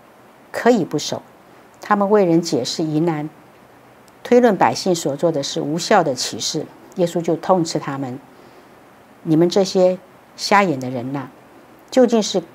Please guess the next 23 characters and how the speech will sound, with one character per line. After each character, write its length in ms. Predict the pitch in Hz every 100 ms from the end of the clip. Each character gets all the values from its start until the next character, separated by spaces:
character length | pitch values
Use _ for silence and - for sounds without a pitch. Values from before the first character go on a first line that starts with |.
| -
供 220 | 247 208
物 60 | 175
更 200 | 147 175
贵 180 | 165 143
重， 240 | - 147 - - - - - - -
还 220 | - 151
是 160 | -
那 200 | 165 170
使 300 | 156 - 123 - - - - - -
供 240 | 220 196
物 100 | 170
成 240 | 139 143 147
为 240 | 143 151 - -
圣 300 | - - 220
的 100 | 139
祭 240 | - 247
坛 220 | - 123
更 180 | 143 151
贵 160 | 143 165
重 220 | 180 170
呢？” 220 | 156 147 - - - - - _ -
耶 140 | 170 165
稣 280 | 165 165